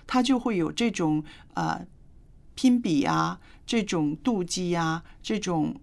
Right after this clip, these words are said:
啊，不是很健康的这种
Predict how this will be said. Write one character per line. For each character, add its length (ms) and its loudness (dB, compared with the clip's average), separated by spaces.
啊， 400 -4
不 80 0
是 160 4
很 140 4
健 240 0
康 300 -2
的 120 -2
这 160 -2
种 320 -6